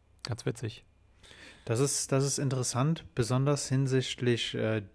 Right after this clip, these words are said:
Speaker 2: den Meldungen aus der letzten Zeit, da ja die Türkei und auch China, ähm, noch mal klar gemacht haben, dass Bitcoin bei ihnen nicht als Zahlungsmittel oder als, äh, Geldspeicher genutzt werden kann.
Speaker 1: Ja, klar, weil es halt, äh,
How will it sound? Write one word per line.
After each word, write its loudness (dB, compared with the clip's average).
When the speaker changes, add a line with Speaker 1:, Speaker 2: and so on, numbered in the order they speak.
Speaker 2:
den 4
Meldungen 0
aus -4
der 0
letzten -2
Zeit, -2
da 2
ja 4
die 0
Türkei 0
und -2
auch -2
China, -2
ähm, -8
noch -4
mal -2
klar 0
gemacht -2
haben, 0
dass -4
Bitcoin -2
bei 2
ihnen 0
nicht -2
als -6
Zahlungsmittel -2
oder 0
als, -4
äh, -6
Geldspeicher 0
genutzt -4
werden -2
kann. -10
Speaker 1:
Ja, 8
klar, 4
weil 4
es -4
halt, 2
äh, 0